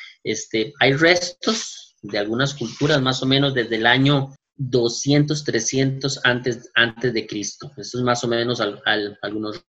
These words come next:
restos. Se han encontrado algunas ce-, cerámica que conecta algunas de estas poblaciones en ese momento, digamos, indígenas nuestras, con las poblaciones más de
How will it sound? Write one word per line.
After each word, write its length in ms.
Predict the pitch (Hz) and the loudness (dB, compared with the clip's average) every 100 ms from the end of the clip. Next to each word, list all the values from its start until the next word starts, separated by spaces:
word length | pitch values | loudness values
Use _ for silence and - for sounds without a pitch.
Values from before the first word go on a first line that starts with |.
| - | -2
restos. 520 | 131 135 - 147 - - - | 0 0 -2 -10 -10 -18 -20
Se 160 | - 120 | -4 0
han 60 | 117 | 2
encontrado 500 | 127 123 123 127 120 | 0 4 6 6 6
algunas 440 | 110 120 127 131 | 2 0 0 0
ce-, 180 | - - | -6 -6
cerámica 640 | - 107 123 160 156 135 | -2 4 4 4 2 -2
que 120 | - | -4
conecta 540 | - 107 110 110 - 127 | -8 -6 -2 -4 0 0
algunas 380 | 113 120 127 123 | 2 0 2 2
de 180 | 120 | 2
estas 480 | 123 - - 98 - _ _ - _ _ | 2 -2 -8 -8 -10 _ _ -20 _ _
poblaciones 800 | 120 123 113 113 - 123 156 165 | 4 4 6 2 4 2 4 2
en 120 | 117 113 | 0 -2
ese 200 | 113 120 | -2 -2
momento, 640 | 117 120 131 131 127 110 | -2 0 0 0 -2 -2
digamos, 480 | 104 113 113 110 110 | 0 -2 -2 -4 -10
indígenas 480 | 104 117 127 135 135 | -6 -2 0 2 2
nuestras, 600 | 135 139 - 147 147 - - _ - | 2 2 0 -4 -4 -10 -20 _ -6
con 220 | 110 110 | -2 -2
las 160 | 107 | -4
poblaciones 840 | - 104 107 - 107 110 123 117 110 | -4 -4 -4 -6 -4 -2 -2 -2 -6
más 400 | 110 107 107 113 | -4 -2 -2 0
de 400 | 120 110 104 | 0 0 -4